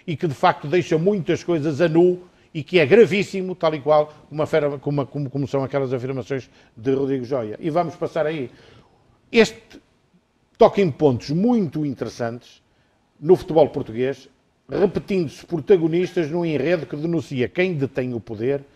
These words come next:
e a quem ele se deixa subjugar. Isso foi o que diz no comunicado. E vai mais longe.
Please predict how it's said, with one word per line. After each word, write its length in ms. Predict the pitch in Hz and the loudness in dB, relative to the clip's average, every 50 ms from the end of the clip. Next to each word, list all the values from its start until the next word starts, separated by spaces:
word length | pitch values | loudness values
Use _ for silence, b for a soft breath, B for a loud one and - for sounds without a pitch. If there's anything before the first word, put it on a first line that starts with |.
| b b b b b | b b b b b
e 120 | 127 139 | -6 -6
a 60 | 147 - | -4 -4
quem 240 | - 151 139 139 | -4 -6 -6 -2
ele 120 | 147 151 139 | -2 -4 -4
se 160 | - - 120 | -6 -10 -8
deixa 280 | 110 139 139 - - 123 | -6 -6 -6 -6 -8 -10
subjugar. 540 | - - 131 123 110 131 127 131 113 98 - _ _ _ | -8 -8 -10 -10 -10 -8 -8 -8 -8 -8 -12 _ _ _
Isso 100 | _ - | _ -12
foi 160 | 151 160 151 | -10 -8 -8
o 60 | 123 | -6
que 80 | - 131 | -6 -4
diz 200 | 135 160 151 143 | -4 -4 -4 -4
no 100 | 156 143 | -8 -10
comunicado. 540 | - 156 147 147 143 - 160 143 113 - - b b b b b | -10 -10 -10 -8 -6 -6 -6 -6 -6 -10 -18 b b b b b
E 60 | - 165 | -4 0
vai 140 | 185 190 | 2 2
mais 200 | 180 185 190 170 | 2 2 0 0
longe. 380 | 170 180 147 117 117 - _ | 0 -4 -6 -6 -8 -14 _